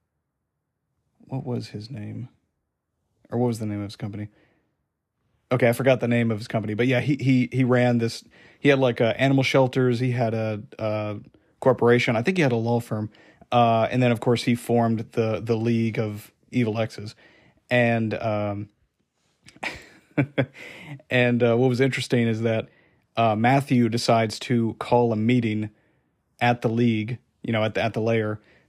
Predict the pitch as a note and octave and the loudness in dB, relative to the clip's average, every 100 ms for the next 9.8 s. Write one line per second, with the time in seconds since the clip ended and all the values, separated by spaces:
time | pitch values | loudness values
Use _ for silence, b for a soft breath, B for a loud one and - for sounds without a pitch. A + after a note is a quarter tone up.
0 | b - B2+ A#2 A2 A2 A2 G#2+ G#2 G#2 | b -2 2 2 0 0 0 0 -4 -6
1 | G#2+ - _ _ _ _ - B2 A#2+ A2+ | -10 -14 _ _ _ _ -2 2 4 2
2 | A2 G#2+ A2+ A#2+ A2+ A2 - _ _ _ | 0 -2 0 0 0 -2 -8 _ _ _
3 | _ - B2 A2+ G#2+ C3+ B2+ A2+ - _ | _ -4 0 2 0 2 2 2 -4 _
4 | - A#2+ C3 B2+ A#2 - A#2 C3+ G#2+ G2 | -2 2 4 2 0 -2 0 2 0 -2
5 | A2+ A#2 B2 A#2 A2 G#2+ - A2+ G#2+ G#2 | -4 -2 0 0 0 -4 -4 -2 -2 -4
6 | G#2 - _ - A#2+ G#2+ G#2 A#2 A2+ B2 | -6 -10 _ -2 0 2 0 -2 0 0
7 | A2+ A#2 - A#2+ A2+ A2 G#2+ _ _ _ | 0 -2 0 0 0 -2 -6 _ _ _
8 | _ _ _ - - - B2+ G#2+ A2 A2 | _ _ _ -20 -20 -2 0 0 0 0
9 | G2+ A#2 A2 G#2+ - G#2+ G#2 | -2 -2 -2 -2 -4 -4 -6